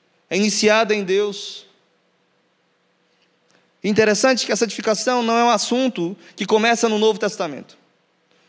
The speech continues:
Podemos ver a santificação também no Antigo Testamento. Lá em Josué vinte e quatro, dois e três, o texto vai dizer o seguinte: "Então Josué disse a todo o povo: Assim diz o Senhor,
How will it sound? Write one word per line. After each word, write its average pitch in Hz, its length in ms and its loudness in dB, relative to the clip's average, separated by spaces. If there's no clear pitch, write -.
Podemos 202 400 2
ver 226 800 0
a - 80 -4
santificação 233 500 0
também 247 280 0
no 277 100 -2
Antigo 269 260 -2
Testamento. - 520 -8
Lá 233 180 6
em 269 60 4
Josué 240 500 2
vinte 226 260 -6
e 196 40 -12
quatro, 214 580 -2
dois 220 360 2
e 208 40 0
três, 208 720 0
o 143 60 -8
texto 240 240 2
vai 226 100 2
dizer 220 100 0
o - 20 -2
seguinte: 226 560 -2
"Então 262 440 2
Josué 208 320 4
disse 240 340 0
a 240 80 2
todo 262 320 2
o 220 60 -6
povo: 151 360 -6
Assim 190 300 -2
diz 247 260 0
o 233 80 -4
Senhor, 214 560 0